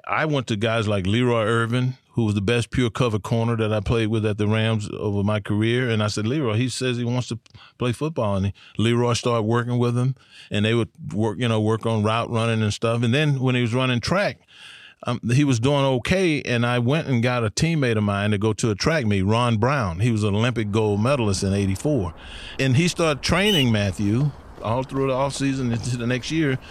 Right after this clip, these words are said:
and took him from, like, tenth in the state to second in the state in a hundred meters. So I was, you know, t-, typical dad. You wanna see your kids be successful. So if you can't help them, you find somebody else who can, right?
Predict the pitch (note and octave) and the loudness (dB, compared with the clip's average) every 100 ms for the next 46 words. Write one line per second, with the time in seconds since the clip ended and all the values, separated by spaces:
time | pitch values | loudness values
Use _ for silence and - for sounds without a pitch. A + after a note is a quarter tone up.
0 | - - B2 - E3 C#3 B2+ C#3 B2+ B2+ | -18 -6 -4 0 -2 -2 -2 -2 0 -2
1 | A2+ - - - - D3+ D3 - C3+ B2+ | -4 -12 -20 -4 0 2 0 -2 0 0
2 | - C#3 C#3 - - - - B2+ A2 - | 0 0 0 -4 -12 -20 -6 -2 0 0
3 | D#3 A2+ G#2+ G2+ G2 G#2+ F#2+ G2 G#2+ G2 | -2 -2 -2 -2 -2 -2 -2 -2 -2 -2
4 | G#2 G#2+ F2+ C3+ B2 - - - - - | -2 -2 -2 -2 -2 -4 -14 -16 -16 -6
5 | C#3+ G3+ F3 C3 A2 - E3 D3 C#3 C3+ | -2 2 2 0 -6 -8 -2 0 0 -4
6 | - - - E3+ D#3 D#3+ C3+ B2+ B2+ B2+ | -8 -2 0 0 0 0 2 2 2 2
7 | C3 B2 C3+ B2 C#3+ C3 - C3+ A#2 B2 | 0 2 0 0 0 0 0 0 0 0
8 | A#2 G#2 - D3+ C#3+ A#2 - A#2 A2 G#2 | 0 -2 0 0 0 0 0 2 2 2
9 | C#3+ C#3+ C3+ C#3 D3 D3+ C3 A#2+ B2+ A#2+ | 0 2 2 2 2 0 0 0 -2 -2
10 | A#2+ A#2 A2+ G#2+ G#2 F#2 G#2+ E2 D#2 G2 | 0 0 2 2 0 -2 -2 -2 -2 -2
11 | F#3+ | -2